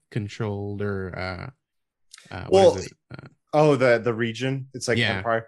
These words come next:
Speaker 2: Yeah,
Speaker 1: Yeah.
Speaker 2: so the near the, the people that were there, like, the Empire people were, like, or the, the First Order people were more in the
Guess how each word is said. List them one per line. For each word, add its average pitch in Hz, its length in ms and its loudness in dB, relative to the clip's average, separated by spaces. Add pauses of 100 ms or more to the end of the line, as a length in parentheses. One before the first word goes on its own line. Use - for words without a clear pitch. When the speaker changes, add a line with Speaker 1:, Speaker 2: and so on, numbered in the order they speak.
(160)
Speaker 2:
Yeah, 170 260 4
Speaker 1:
Yeah. 113 140 2
Speaker 2:
so 170 400 2
the 139 760 2
near 170 320 -4
the, 147 360 -8 (120)
the 131 300 -4
people 160 360 -4
that 131 140 0
were 131 140 -2
there, 117 420 0
like, 110 280 -8
the - 100 -14
Empire 117 380 -2
people 127 400 -8
were, 120 140 2
like, 101 280 -2 (120)
or 127 100 -6
the, 107 220 -8 (160)
the 101 300 -8
First 131 300 -4
Order 113 220 -2
people 135 440 -8 (280)
were 123 220 2
more 120 340 0
in 117 180 -4
the 104 220 -8